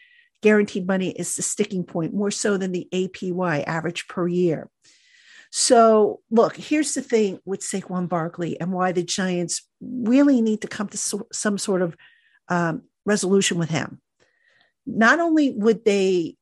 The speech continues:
potentially lower his cap hit from that ten point one million down to maybe, I don't know, five or six, depending on how they, they structure the deal. But what kind of message is this sending, you know, to,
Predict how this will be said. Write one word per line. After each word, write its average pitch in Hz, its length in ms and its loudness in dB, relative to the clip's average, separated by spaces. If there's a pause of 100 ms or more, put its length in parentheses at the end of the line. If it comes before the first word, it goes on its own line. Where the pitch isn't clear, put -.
(160)
potentially 214 800 -4
lower 196 420 2
his 190 260 -4
cap 185 380 -2
hit 170 380 -4
from 180 160 -6
that 175 200 0
ten 196 200 -2
point - 260 -4
one 180 220 -2
million 185 340 -2
down 175 240 2
to 175 300 -4 (420)
maybe, 185 500 0 (240)
I 185 60 -2
don't 190 120 2
know, 165 100 0
five 196 420 2
or 175 80 -2
six, - 540 -2
depending 190 400 -2
on 175 160 0
how 185 160 0
they, 180 300 2
they 175 100 2
structure 175 400 -6
the 170 100 -2
deal. 170 500 0 (840)
But 226 380 6 (1400)
what 226 260 0
kind 359 220 0
of 240 60 4
message 220 420 0
is 170 160 -8
this 165 160 -6
sending, - 580 -2 (440)
you 196 100 0
know, 180 280 -2
to, 180 520 0